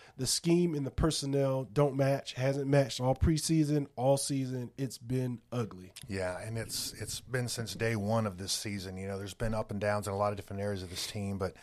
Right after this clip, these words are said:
Speaker 2: the one thing it's consistently doesn't seem to be able to do is stop the run
Speaker 1: Yeah.
Speaker 2: every week. Um, they had opportunities when they got leads on people and could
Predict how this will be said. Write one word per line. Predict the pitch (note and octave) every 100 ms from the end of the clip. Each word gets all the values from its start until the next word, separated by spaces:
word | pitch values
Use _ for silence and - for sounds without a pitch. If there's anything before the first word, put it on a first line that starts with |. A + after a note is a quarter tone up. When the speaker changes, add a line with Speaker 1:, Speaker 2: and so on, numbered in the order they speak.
| - - - -
Speaker 2:
the | -
one | G2+ G#2+
thing | G#2 G#2+
it's | G2+ -
consistently | G#2+ - A2+ - G2 G#2
doesn't | G2+ G#2 F#2+
seem | - G#2
to | F#2+
be | F#2+
able | F#2 F2+
to |
do | F2+ F#2+
is | F#2
stop | G#2 F#2
the | -
run | F2+ G2 G2
Speaker 1:
Yeah. | A2 F#2+ - - _ -
Speaker 2:
every | G#2 G2
week. | F#2 F#2+ F#2+ -
Um, | F#2+ F#2 F#2 E2
they | F#2
had | G2+ G2
opportunities | F#2+ F#2+ - G2+ F#2+ F#2+ -
when | F#2+
they | F#2
got | F#2 F2+
leads | G2 G2+ F#2
on | G2 F#2+
people | - G2+ F2+ G2 F#2+
and | F#2
could | -